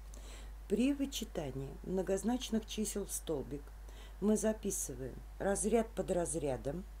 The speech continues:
а вычитание начинаем с разряда единиц. Так как от нуля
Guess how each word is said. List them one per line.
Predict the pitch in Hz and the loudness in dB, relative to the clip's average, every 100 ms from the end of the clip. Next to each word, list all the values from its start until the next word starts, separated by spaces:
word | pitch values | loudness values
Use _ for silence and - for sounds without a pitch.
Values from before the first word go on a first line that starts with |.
| - - - - - - - - | -12 -12 -12 -12 -12 -12 -8 -2
а | 175 | 2
вычитание | 180 - - - 127 135 165 214 - | 2 0 -4 -2 -2 0 0 -2 0
начинаем | 196 - 139 151 208 | 0 0 -2 2 4
с | 214 | 4
разряда | 190 175 143 139 135 | 2 0 0 0 0
единиц. | 151 151 147 170 143 - - - - - - - - | -2 -4 -2 -2 -2 -6 -10 -12 -12 -12 -12 -4 0
Так | 247 | 0
как | - 277 | 2 2
от | 277 | 4
нуля | 254 247 190 | 6 6 6